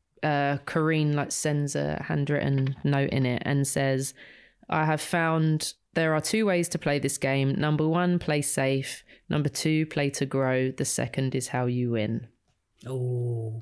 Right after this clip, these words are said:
Speaker 2: bars.
Speaker 1: Right?
Speaker 2: Bars. Um, should we do one of each
Speaker 1: Each.
Speaker 2: round?
Speaker 1: Yeah.
Speaker 2: Of the three. So, yeah, basically, um, again, for anyone listening, we have, yeah, the different cards, and you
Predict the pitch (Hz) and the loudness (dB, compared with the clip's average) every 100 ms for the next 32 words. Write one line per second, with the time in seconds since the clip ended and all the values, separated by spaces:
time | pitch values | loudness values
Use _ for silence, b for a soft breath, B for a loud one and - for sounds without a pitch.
0 | - - 101 - - - - - - 165 | -12 -10 -8 -8 -8 -8 -8 -10 -10 -2
1 | 151 202 294 330 320 269 294 294 254 262 | 0 2 0 0 2 2 4 4 6 6
2 | 262 254 254 - - _ _ - - 202 | 6 4 2 0 -6 _ _ -14 -2 2
3 | 196 196 196 202 - - B B _ - | 4 4 2 0 -4 -12 B B _ -12
4 | - 185 190 190 185 147 160 170 160 160 | -2 2 2 2 2 0 0 2 4 4
5 | 160 165 - _ - 156 151 147 - 156 | 4 0 -4 _ -6 0 0 0 0 2
6 | 139 131 127 131 - - _ - 587 571 | 2 2 2 0 -2 -10 _ -4 0 0
7 | - - - 131 143 127 - B B B | 0 0 0 0 0 -2 -4 B B B
8 | - 202 196 190 202 170 185 180 160 165 | 0 2 4 4 4 4 2 2 2 2
9 | 160 165 160 160 156 - _ 139 147 135 | 2 4 4 2 0 -4 _ -2 0 0
10 | 135 131 131 123 147 139 123 131 123 123 | 0 -2 -4 -4 -2 0 0 0 0 0
11 | 131 135 - 127 123 123 123 - 139 131 | -2 -4 -2 -2 0 -2 -4 -2 0 0
12 | 127 147 135 117 127 - 127 165 175 160 | 0 0 0 0 -2 -2 -2 0 2 2
13 | 147 147 | 2 2